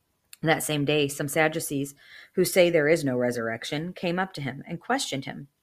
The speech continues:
'Teacher, Moses said, "If a man dies having no children, his brother is to marry his wife and raise up offspring for his brother."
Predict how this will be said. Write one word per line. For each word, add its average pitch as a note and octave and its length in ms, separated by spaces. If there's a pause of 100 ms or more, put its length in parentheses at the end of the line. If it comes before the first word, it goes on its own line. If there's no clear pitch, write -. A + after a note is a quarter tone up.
(400)
'Teacher, - 480
Moses G3 540
said, D3+ 200
"If E3 80
a D#3+ 60
man D#3 280
dies D#3 300
having D3 240
no C3 120
children, D#3+ 460
his C3+ 160
brother D3 280
is C#3+ 120
to - 80
marry C#3 240
his C#3+ 200
wife C#3+ 320
and C#3+ 240
raise D#3+ 320
up D3+ 320 (640)
offspring C3+ 680
for C#3 140
his D3+ 160
brother." - 420